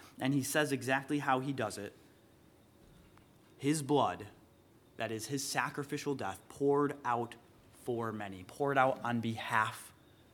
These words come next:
of many. And that is us. That's what we celebrate in the Lord's Supper. The bread and the cup are pictured promises.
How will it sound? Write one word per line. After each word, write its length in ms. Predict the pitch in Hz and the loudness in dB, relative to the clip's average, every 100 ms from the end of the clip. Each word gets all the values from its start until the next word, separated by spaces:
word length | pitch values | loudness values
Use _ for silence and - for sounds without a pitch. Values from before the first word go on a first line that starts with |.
| - 98 | -16 -12
of 160 | 98 | -10
many. 260 | 98 85 87 | -10 -12 -10
And 80 | 95 | -4
that 120 | 117 | -2
is 120 | 123 | -2
us. 160 | 107 - | -6 -8
That's 160 | 123 151 | -6 -2
what 40 | |
we 80 | 151 | 0
celebrate 360 | 160 147 151 | 2 4 2
in 80 | 151 | 2
the 60 | 151 | 2
Lord's 260 | 143 139 | 2 0
Supper. 260 | 113 - 107 | -4 -8 -8
The 100 | 110 | -8
bread 600 | 110 120 139 151 151 165 - - - - | -4 2 6 8 6 0 -6 -20 -18 -4
and 180 | 127 143 | 0 0
the 60 | |
cup 420 | 147 - 139 - - - - - - - - - | 0 0 0 0 -8 -20 -20 -20 -20 -20 -14 -4
are 260 | 107 101 - | -4 -4 -10
pictured 720 | - 180 - 165 156 147 - | -6 -4 -2 0 2 0 -8
promises. 840 | - 135 123 110 - - - - | -4 0 2 0 -6 -12 -14 -14